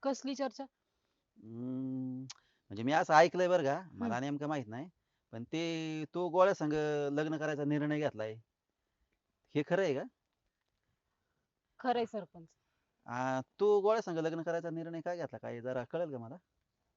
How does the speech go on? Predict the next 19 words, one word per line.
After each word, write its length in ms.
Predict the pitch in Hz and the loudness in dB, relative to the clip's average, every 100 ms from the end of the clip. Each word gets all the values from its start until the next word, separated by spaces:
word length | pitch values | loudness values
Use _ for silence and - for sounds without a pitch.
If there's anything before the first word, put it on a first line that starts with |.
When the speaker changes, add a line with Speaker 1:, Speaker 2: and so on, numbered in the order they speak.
| _ _ _ _ _ _ _ _ _ - | _ _ _ _ _ _ _ _ _ -10
Speaker 1:
सरपंच, 520 | 233 214 226 196 185 | -4 -2 -4 -6 -12
Speaker 2:
हा. 420 | _ _ 117 117 - _ _ _ - | _ _ -16 -16 -18 _ _ _ -4
Speaker 1:
मी 140 | 247 262 | -2 -2
एक 140 | 254 | -2
शिकलेली 400 | 269 233 240 233 | -6 0 0 0
मुलगी, 320 | 220 190 170 - _ _ _ _ _ - | -4 -8 -12 -20 _ _ _ _ _ -4
मला 160 | 285 | -2
कुणी 320 | 320 349 339 277 | 0 0 2 2
शिकलेला 520 | 285 254 254 240 226 | -2 0 0 2 0
नोकरीवाला 500 | 247 247 254 247 233 | 0 0 2 2 2
मुलगा 280 | 226 202 196 | 0 -4 -6
मिळेल, 240 | 180 165 _ _ _ _ _ _ _ - | -8 -12 _ _ _ _ _ _ _ -8
पण 100 | 208 | -4
माझ्या 340 | 214 214 233 | 0 0 2
आईवडिलांना 520 | 226 233 233 226 226 233 | 0 0 -2 -2 -2 -2
मी 160 | 240 | 0
एकुलती 440 | 226 - 202 214 185 | 0 -2 -8 -6 -8
एक 60 | |
आहे. 140 | _ | _